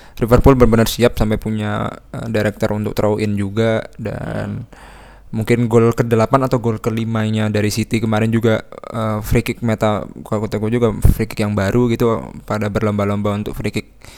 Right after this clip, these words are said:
Speaker 1: dengan cara yang baru gitu. Dan, em, yang gua sesali di mana ada yang bilang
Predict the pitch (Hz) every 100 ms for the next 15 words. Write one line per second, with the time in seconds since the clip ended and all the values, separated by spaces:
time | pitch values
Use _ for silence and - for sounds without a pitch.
0 | - - - 113 110 104 107 107 107 104
1 | 95 113 123 120 117 120 131 - - 110
2 | 107 104 104 107 110 - - - - -
3 | - - - - 123 120 117 117 113 113
4 | 113 113 - 113 117 117 107 120 147 143
5 | 85 113 110 107 117 131 110 107 107 107
6 | 110 107